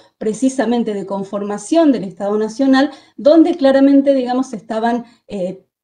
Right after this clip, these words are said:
de alguna manera, eh, diseñando los sentidos acerca de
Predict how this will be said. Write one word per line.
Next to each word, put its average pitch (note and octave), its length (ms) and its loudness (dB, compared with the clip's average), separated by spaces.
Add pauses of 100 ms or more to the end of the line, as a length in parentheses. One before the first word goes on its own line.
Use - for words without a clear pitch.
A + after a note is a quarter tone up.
(460)
de G#3+ 160 -6
alguna A3 360 0
manera, B3 600 0
eh, G#3 140 -6
diseñando C4 1040 2 (160)
los A3 200 -4
sentidos A#3 840 -2
acerca F#3+ 600 -6
de G3+ 340 -6